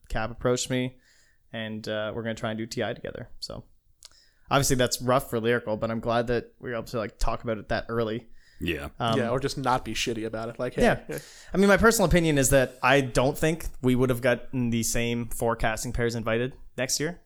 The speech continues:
Speaker 1: if we all just did the same shit for another year. And if
Speaker 2: Yeah.
Speaker 1: I had to guess who's on the chopping block, it would have been me and Lyrical. So I was looking for change.
Speaker 3: The hustle.
Speaker 1: Yeah. Gotta keep, keep improving.
Speaker 3: And
Speaker 2: Lyrical
Speaker 3: then you
Speaker 2: was,
Speaker 3: must have,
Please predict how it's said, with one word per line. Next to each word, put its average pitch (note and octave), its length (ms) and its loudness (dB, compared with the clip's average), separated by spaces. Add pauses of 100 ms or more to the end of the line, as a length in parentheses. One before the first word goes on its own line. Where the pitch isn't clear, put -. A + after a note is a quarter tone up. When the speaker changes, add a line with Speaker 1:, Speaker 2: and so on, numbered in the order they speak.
Speaker 1:
if B2 180 -2
we B2 140 2
all A#2 140 4
just A2+ 200 -4
did A#2+ 120 -4
the A#2 60 -6
same A#2+ 180 -2
shit - 360 -4
for B2+ 100 -6
another A#2 200 -2
year. A2+ 300 -2 (420)
And A#2 140 -4
if A#2 80 2
Speaker 2:
Yeah. A#2 80 4
Speaker 1:
I A#2 80 4
had C3 100 2
to A#2+ 60 2
guess A#2+ 240 2
who's B2+ 100 2
on B2 80 0
the A#2 60 0
chopping B2 300 0
block, B2+ 220 2
it A#2+ 40 -4
would A2 100 0
have A2+ 60 -2
been A2+ 100 -4
me A2+ 80 -4
and G#2 140 -6
Lyrical. B2 400 -4
So A2 200 0
I G#2 140 -2
was G#2+ 500 -2 (140)
looking A#2 380 -2
for A#2 560 0 (100)
change. B2 420 -6 (1000)
Speaker 3:
The - 100 -6
hustle. - 400 -6 (500)
Speaker 1:
Yeah. C3+ 220 -8 (280)
Gotta B2+ 260 -4
keep, - 400 -8
keep F3 200 0
improving. D#3+ 440 -2 (680)
Speaker 3:
And G2+ 120 2
Speaker 2:
Lyrical C3 300 8
Speaker 3:
then A#2 40 6
you - 0 -
Speaker 2:
was, G#2+ 180 8
Speaker 3:
must G#2 120 8
have, F#2+ 280 8